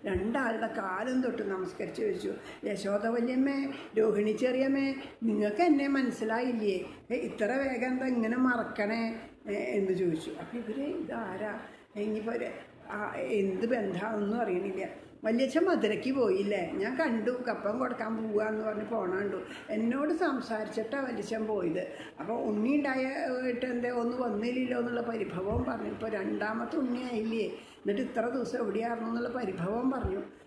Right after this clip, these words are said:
എന്നൊക്കെ പറഞ്ഞ് ഇവര് ഇവരോട് പറയാ. അപ്പോൾ ഇവര് വിചാരിക്കേ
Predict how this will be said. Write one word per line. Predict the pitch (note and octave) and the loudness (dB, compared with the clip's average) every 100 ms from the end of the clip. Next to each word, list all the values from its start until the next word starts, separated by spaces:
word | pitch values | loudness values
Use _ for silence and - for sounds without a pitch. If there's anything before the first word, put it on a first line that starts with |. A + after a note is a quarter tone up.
| - | -6
എന്നൊക്കെ | F3+ F#3+ A3 - | -4 -4 -4 -6
പറഞ്ഞ് | G3+ E3+ D#3 F#3+ A3+ A#3+ - | -4 -4 -2 -2 -2 -4 -4
ഇവര് | A3 E3 D#3 D#3+ G#3+ C4+ - - | -4 -2 -4 -2 -2 -2 -6 -10
ഇവരോട് | F3+ F#3+ F3+ G3 A3 | -6 -2 0 0 0
പറയാ. | B3 C4 C4 | -2 -2 -2
അപ്പോൾ | C4 | -2
ഇവര് | C4 A3 C4 | -2 0 0
വിചാരിക്കേ | C4+ C#4+ C4+ C4 B3+ C#4 D#4+ | 0 0 -2 -2 0 0 -2